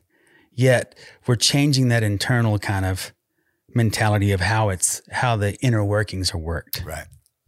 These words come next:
Speaker 1: Right?
Speaker 2: Right, to
Speaker 1: Hey,
Speaker 2: where it
Speaker 1: man.
Speaker 2: works without being noticed.
Speaker 1: And I've told you this,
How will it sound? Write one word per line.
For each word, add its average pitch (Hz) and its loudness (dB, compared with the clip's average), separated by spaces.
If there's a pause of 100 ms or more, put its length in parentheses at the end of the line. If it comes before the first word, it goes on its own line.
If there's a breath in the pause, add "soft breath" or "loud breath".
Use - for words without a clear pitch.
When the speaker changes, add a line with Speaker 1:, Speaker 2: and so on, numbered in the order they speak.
(120)
Speaker 1:
Right? 120 0 (680)
Speaker 2:
Right, 87 -8
to - -10
Speaker 1:
Hey, 101 -2
Speaker 2:
where 131 8
it 120 6
Speaker 1:
man. 107 6
Speaker 2:
works 104 0
without 92 -4 (200)
being 90 -4
noticed. - -8
Speaker 1:
And 113 4
I've 110 0
told 117 2
you 110 4
this, 107 0